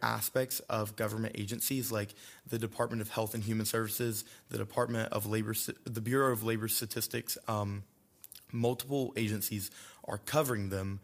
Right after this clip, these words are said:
but they also do lack a lot of resources and help in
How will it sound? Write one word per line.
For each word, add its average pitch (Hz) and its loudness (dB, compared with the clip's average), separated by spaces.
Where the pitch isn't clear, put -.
but 113 2
they 123 2
also 123 4
do 113 2
lack 104 2
a - -4
lot 104 0
of 101 -4
resources 104 0
and 95 -2
help 92 -2
in 104 0